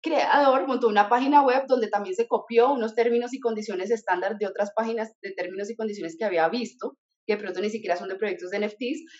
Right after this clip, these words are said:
lo puso ahí y al final estaba la cláusula que dice, "Estos términos y condiciones se pueden modificar de forma unilateral en cualquier momento por parte del creador".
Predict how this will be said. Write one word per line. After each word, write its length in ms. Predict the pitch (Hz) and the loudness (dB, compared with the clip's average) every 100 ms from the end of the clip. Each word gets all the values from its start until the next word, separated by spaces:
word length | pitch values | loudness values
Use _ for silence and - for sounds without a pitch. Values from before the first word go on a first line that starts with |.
| - | 2
lo 180 | 226 226 | 2 4
puso 280 | 285 - | 0 2
ahí 340 | 311 302 311 - | 2 2 0 -2
y 40 | 233 | 2
al 120 | 240 | 2
final 240 | 247 208 | 2 -2
estaba 240 | 214 233 240 | 0 2 4
la 80 | 247 | 2
cláusula 400 | 233 208 226 226 | -2 0 -2 0
que 80 | |
dice, 280 | 208 190 226 | 0 0 -2
"Estos 220 | 190 208 | -4 -8
términos 320 | 214 220 226 226 | -4 -2 -2 -4
y 60 | |
condiciones 400 | 254 262 269 240 | -6 -6 -4 -2
se 80 | 247 | -4
pueden 220 | 240 180 | -4 -6
modificar 520 | 190 208 226 247 226 | -4 -4 -4 0 2
de 80 | 226 | 2
forma 220 | 226 180 | -2 -6
unilateral 580 | 190 190 220 254 226 302 - | -6 -6 -4 2 2 2 -4
en 120 | 226 | -6
cualquier 360 | 190 185 180 | -6 -6 -6
momento 500 | 180 202 214 202 262 _ _ | -4 -2 -2 -4 -10 _ _
por 100 | 175 | -8
parte 240 | 175 156 170 | -4 -2 -4
del 80 | |
creador". 360 | 175 196 214 240 | -4 2 4 4